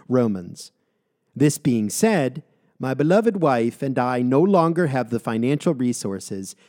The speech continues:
to stay on the air. We have talked to the radio station about this, but Salem Media, who owns W E Z E, is a for-profit company that requires a profit to remain in business.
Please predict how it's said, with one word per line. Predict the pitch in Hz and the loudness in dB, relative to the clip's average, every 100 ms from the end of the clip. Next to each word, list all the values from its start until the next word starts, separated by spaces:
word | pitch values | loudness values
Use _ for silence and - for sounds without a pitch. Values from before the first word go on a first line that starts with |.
| _ | _
to | 135 | -4
stay | - 143 117 | 0 0 0
on | 101 | -4
the | 101 107 | -4 -6
air. | 98 92 117 _ _ _ _ _ _ - | -6 -10 -18 _ _ _ _ _ _ -8
We | 107 | -6
have | 104 | -6
talked | - 127 156 - | -2 0 0 0
to | 185 | 0
the | 180 | 4
radio | 147 147 160 | 4 4 2
station | 139 - 135 - 123 | 2 0 0 -2 -6
about | 101 131 156 | -2 -4 -2
this, | 185 208 - - _ _ _ - | -2 -2 -6 -16 _ _ _ -8
but | 120 | -6
Salem | - 190 240 247 240 226 | 2 2 4 2 2 -2
Media, | 143 143 143 98 87 95 - _ _ | -2 0 0 -4 -8 -16 -20 _ _
who | 143 143 | 0 2
owns | 165 160 151 - - 104 | 4 4 4 0 -12 2
W | 170 226 202 120 | 2 4 0 0
E | 117 139 139 | -2 -4 -2
Z | 139 156 | -2 -4
E, | 120 95 87 - _ _ _ | -6 -10 -12 -20 _ _ _
is | 127 139 | -2 0
a | 110 | -2
for-profit | - 147 170 214 - 190 175 165 170 - | 0 2 4 2 0 -2 -2 -2 -6 -4
company | 170 165 131 101 92 90 _ _ _ 120 | -4 -2 -4 -6 -10 -16 _ _ _ -8
that | 127 131 | -8 -2
requires | 131 - - 156 165 135 | -4 -2 -4 0 2 2
a | 127 | 0
profit | - - 196 190 107 98 - _ _ _ - | -4 -4 -2 -2 -6 -14 -18 _ _ _ -4
to | 139 | -2
remain | 120 117 120 123 | 0 0 0 -2
in | 117 117 | -4 -8
business. | 98 110 98 90 131 - | -6 -8 -8 -16 -18 -20